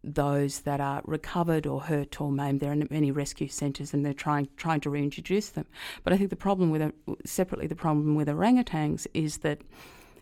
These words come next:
habitat destruction is a large cause of loss of many of them, and the destruction of Indonesian forests is, uh, is an immense problem. Uh, so there are very, that,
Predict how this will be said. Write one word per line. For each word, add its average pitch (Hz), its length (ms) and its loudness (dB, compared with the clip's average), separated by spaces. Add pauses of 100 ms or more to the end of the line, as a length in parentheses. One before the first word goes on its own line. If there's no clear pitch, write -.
(920)
habitat - 480 -2
destruction - 580 -6 (280)
is - 160 -4
a 147 60 -2
large - 320 -4
cause 147 520 -8
of 139 300 -8
loss 147 340 -4
of 139 100 -6
many 143 280 -2
of 143 120 -8
them, 147 260 -8
and 147 260 -6 (380)
the - 80 -2
destruction 147 480 -4
of 143 60 -4
Indonesian 147 500 -2
forests - 600 -6
is, - 380 -10 (480)
uh, 131 260 -8 (1700)
is - 180 0
an 143 60 2
immense 147 400 2
problem. 139 500 -6 (460)
Uh, 135 200 -4
so - 240 -2
there 139 180 4
are 135 40 0
very, 143 300 0
that, 151 160 -2